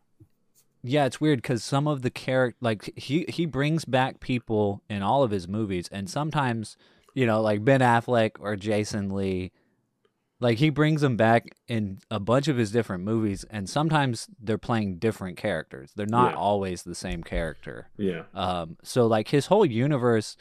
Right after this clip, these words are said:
Speaker 1: you really have to be a deep fan to keep track of which character is which.
Speaker 2: Yeah.
Speaker 1: Um, but, yeah, so specifically with the Clerks movies, I think it's best to watch them in
Speaker 2: Yeah.
Speaker 1: order without,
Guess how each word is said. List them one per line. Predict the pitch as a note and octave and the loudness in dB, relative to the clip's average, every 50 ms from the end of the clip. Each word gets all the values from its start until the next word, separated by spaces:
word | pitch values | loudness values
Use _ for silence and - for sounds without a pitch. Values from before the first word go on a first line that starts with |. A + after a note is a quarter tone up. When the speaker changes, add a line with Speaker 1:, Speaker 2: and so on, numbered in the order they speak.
| - _ _ _ | -20 _ _ _
Speaker 1:
you | A#2+ B2+ C#3+ C#3 | 0 2 4 4
really | B2+ C3+ C3+ C3+ C3 B2 | 4 4 4 4 4 4
have | A#2 - | 2 2
to | - F#2 | 0 -2
be | E2+ G#2 F#2 | -4 -4 -6
a | E2+ | -6
deep | E2+ - - G#2 F#2+ F#2 - - | -8 -8 -10 -10 -10 -10 -10 -10
fan | - F#2 F2 F2 F2 E2 | -8 -6 -6 -4 -6 -6
to | D#2+ | -8
keep | - - F#2+ F2+ - | -10 -10 -10 -10 -10
track | - - F2+ E2 D#2+ - | -8 -6 -4 -4 -4 -6
of | E2+ E2 | -8 -10
which | E2 F2 E2+ E2 - - | -10 -10 -10 -10 -10 -8
character | - F2 D#2 C#2+ D2 - D2+ C#2 | -8 -6 -6 -8 -8 -10 -12 -12
is | C2+ B1 | -12 -14
which. | - - - - - - - - - _ | -14 -16 -16 -14 -12 -12 -12 -12 -12 _
Speaker 2:
Yeah. | - G2 G2 F#2 E2 D2+ - - - - _ _ - | -6 -2 -2 -2 -2 -4 -8 -16 -20 -20 _ _ -6
Speaker 1:
Um, | F2+ F#2+ F#2+ F#2 F2+ F2 E2+ E2+ E2 E2+ _ _ _ _ _ _ _ _ _ _ _ _ _ _ _ _ _ _ _ _ _ _ _ _ _ _ _ | -4 -2 -2 -2 -4 -6 -8 -10 -12 -14 _ _ _ _ _ _ _ _ _ _ _ _ _ _ _ _ _ _ _ _ _ _ _ _ _ _ _
but, | - G2 F#2 G#2 A2+ G#2+ G2 F#2+ F2+ E2+ - - _ _ _ - | -18 -18 -10 -6 -4 -2 -2 -2 -2 -4 -8 -12 _ _ _ -8
yeah, | A2 A2+ A#2 G2 G2+ | -4 -2 -2 -2 -2
so | - - A#2 G2+ | -2 -2 -4 -4
specifically | - - - A2 G2 - D3 B2+ A2+ A2+ - A#2 G#2 | -4 -6 -6 -6 -4 -2 -2 -2 -2 0 0 0 0
with | G2 F#2+ - | 0 -2 -4
the | - F2+ | -8 -10
Clerks | - - C3+ C#3+ C#3 A#2+ - - | -6 -2 0 0 0 -2 -6 -10
movies, | G#2+ G#2 F#2+ F2+ F#2+ F#2 F2+ F2 - - - _ _ _ _ _ _ _ _ _ _ _ _ _ _ _ - | -8 -8 -6 -4 -4 -4 -6 -6 -8 -12 -18 _ _ _ _ _ _ _ _ _ _ _ _ _ _ _ -8
I | F#2+ F2+ | -8 -8
think | F2 - - G#2 F#2 F2 - - - - | -8 -8 -8 -8 -8 -8 -10 -12 -14 -12
it's | G#2+ F#2+ - - | -10 -10 -10 -12
best | - F#2 G2 F2+ F2 - - - | -10 -6 -6 -4 -4 -6 -10 -12
to | G2 | -10
watch | E2 D#2+ E2+ D2+ D#2 D2+ - - | -8 -6 -4 -4 -6 -6 -10 -12
them | - D#2+ D2+ C#2+ C2+ - - _ _ _ _ _ _ _ _ _ _ _ _ _ _ _ - | -14 -14 -12 -12 -14 -16 -18 _ _ _ _ _ _ _ _ _ _ _ _ _ _ _ -6
in | G#2+ G#2+ | -2 0
Speaker 2:
Yeah. | G#2+ - | 0 0
Speaker 1:
order | - C2+ C#2 C#2+ D2+ C#2+ C2+ - _ _ _ _ _ _ _ - | -2 -4 -10 -10 -10 -10 -12 -14 _ _ _ _ _ _ _ -8
without, | G#2+ A2 A2+ G2+ - A#2+ A2 G#2+ G#2+ G2+ G2 F#2+ - | -4 -2 -2 -2 -2 -2 0 2 4 4 2 0 -2